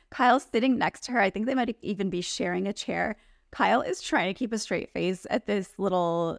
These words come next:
monologue that Sutton has going on, and it's so funny because she's trying to hold it back. But basically, she's saying, you know, "I don't care what anyone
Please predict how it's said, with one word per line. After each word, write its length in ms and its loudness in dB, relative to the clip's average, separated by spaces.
monologue 680 2
that 220 -2
Sutton 220 2
has 220 2
going 240 2
on, 240 4
and 220 0
it's 180 -4
so 260 0
funny 280 -4
because 320 -4
she's 280 -6
trying 220 0
to 100 2
hold 220 0
it 100 -2
back. 340 0
But 520 4
basically, 500 2
she's 460 0
saying, 340 2
you 60 0
know, 140 2
"I 140 4
don't 160 2
care 280 2
what 120 2
anyone 600 0